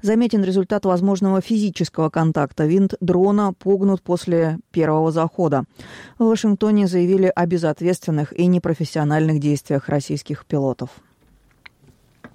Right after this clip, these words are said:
Премьер-министр Франции сегодня приняла закон о повышении пенсионного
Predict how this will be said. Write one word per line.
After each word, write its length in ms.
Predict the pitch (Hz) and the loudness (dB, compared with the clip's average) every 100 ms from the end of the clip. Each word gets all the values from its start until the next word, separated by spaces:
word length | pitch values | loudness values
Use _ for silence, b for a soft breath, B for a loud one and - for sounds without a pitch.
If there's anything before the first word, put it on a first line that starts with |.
| - - | -8 -4
Премьер-министр 680 | 185 190 185 190 185 - | -2 -2 -4 -2 -4 -6
Франции 460 | 190 196 175 160 165 | -6 -2 -2 -2 -4
сегодня 400 | 151 175 170 160 | -2 -2 0 0
приняла 340 | 165 170 165 | 0 0 0
закон 340 | 156 165 202 190 | 0 -2 0 -2
о 40 | |
повышении 460 | 170 156 - 175 170 | -2 -4 -2 -2 0
пенсионного 600 | 170 156 165 165 165 160 | -4 -2 -2 0 0 -2